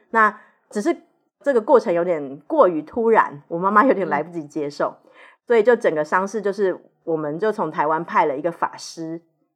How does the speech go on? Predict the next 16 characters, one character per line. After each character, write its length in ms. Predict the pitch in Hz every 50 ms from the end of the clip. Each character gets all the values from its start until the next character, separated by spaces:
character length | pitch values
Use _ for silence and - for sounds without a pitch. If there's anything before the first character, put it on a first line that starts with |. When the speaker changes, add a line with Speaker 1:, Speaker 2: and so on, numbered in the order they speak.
| _ _ _ _ _ _
Speaker 1:
就 140 | - 220 220
是 80 | 233
操 200 | 226 - 240 240
办 240 | 240 247 240 208 175 156
我 60 | 156
爷 220 | 143 143 143 156
爷 160 | 175 165 151
的 140 | 156 165 156
法 200 | 156 - - -
事 220 | 160 - - 208 175
的 80 | 160 160
那 120 | 175 170
个 100 | 160 160
法 240 | 160 - - - 139
师 220 | - - 165 156
呢， 180 | 156 156 151